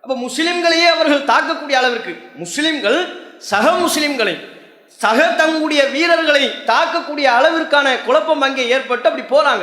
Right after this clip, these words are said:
தாக்குறதுக்கு போறாங்க. அப்ப இந்த ஹுதைஃபா என்கிற நபித்தோழர், ஹுதைஃபத்து இப்னுல் யமான் என்கிற நபித்தோழர், அவங்க பாக்குறாங்க, தூரத்துல இருந்து பார்த்தா இந்த குழப்ப நிலையில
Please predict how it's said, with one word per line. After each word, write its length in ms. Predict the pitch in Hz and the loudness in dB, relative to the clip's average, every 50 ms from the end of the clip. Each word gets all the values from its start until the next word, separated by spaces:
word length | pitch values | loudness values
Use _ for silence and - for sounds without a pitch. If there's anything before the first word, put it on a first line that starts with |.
| 165 - | -2 0
தாக்குறதுக்கு 500 | 254 302 302 285 277 262 220 254 202 170 - | 0 0 0 -2 -6 -8 -8 -10 -8 -4 -2
போறாங்க. 260 | 254 262 233 190 165 - - - - - - - - - _ _ _ _ _ _ _ _ | 0 0 0 0 -2 -6 -12 -18 -20 -20 -20 -20 -20 -20 _ _ _ _ _ _ _ _
அப்ப 180 | - 285 302 311 | -6 -4 -2 -2
இந்த 440 | 302 302 302 294 285 269 269 262 247 - 190 | 0 2 2 2 4 2 2 2 0 -2 -2
ஹுதைஃபா 420 | 262 311 349 349 349 349 349 330 302 | 0 0 0 0 2 2 0 0 0
என்கிற 240 | 285 285 277 269 247 | 0 0 -2 -2 0
நபித்தோழர், 500 | 240 247 294 285 - 269 240 226 226 - - | -2 -2 -4 -4 0 0 0 0 0 -2 -2
ஹுதைஃபத்து 480 | 254 294 311 320 262 254 277 277 277 | 0 0 0 0 0 0 -2 -2 -2
இப்னுல் 380 | 269 247 262 254 254 240 233 240 | -4 -4 -2 -2 -2 0 -2 0
யமான் 240 | 254 302 311 311 311 | 2 2 0 0 0
என்கிற 260 | - 262 247 247 226 | -2 -4 -4 -4 -2
நபித்தோழர், 480 | 214 214 233 269 269 - 226 202 180 - | -4 -4 -6 -8 -6 -4 -2 -2 -2 0
அவங்க 400 | 196 277 311 294 269 - 214 262 | 0 0 0 0 0 0 0 0
பாக்குறாங்க, 300 | 269 262 247 214 175 147 - - - - - | 0 0 -2 -2 -2 -4 -8 -14 -20 -14 -10
தூரத்துல 340 | 202 285 311 294 269 277 269 | -8 -2 0 0 0 0 0
இருந்து 200 | 262 277 277 277 | -4 -4 -4 -2
பார்த்தா 480 | - 208 214 240 - 190 180 240 - - - - - - - - - - - - | -2 -2 -2 0 0 0 0 0 0 -2 -4 -10 -16 -18 -20 -20 -20 -20 -20 -16
இந்த 160 | - 247 233 | -10 -8 -6
குழப்ப 400 | 220 220 240 269 320 339 320 320 | -4 -2 0 2 2 2 2 0
நிலையில 500 | 302 262 247 233 220 190 180 208 254 196 | 0 0 0 0 0 2 0 0 0 0